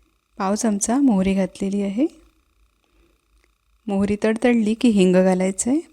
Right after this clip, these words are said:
पाव चमचा हिंग घातलेला आहे आणि हे लसूण, जिरं,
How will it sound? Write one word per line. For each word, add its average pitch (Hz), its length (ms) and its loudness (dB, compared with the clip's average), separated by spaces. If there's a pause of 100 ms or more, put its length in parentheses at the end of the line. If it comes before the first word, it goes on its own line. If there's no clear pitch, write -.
पाव 185 160 -2
चमचा 190 360 -4
हिंग 190 220 -2
घातलेला 220 500 -4
आहे 233 280 0 (880)
आणि 190 240 -4
हे 202 160 -2 (760)
लसूण, 220 380 2 (240)
जिरं, 208 340 0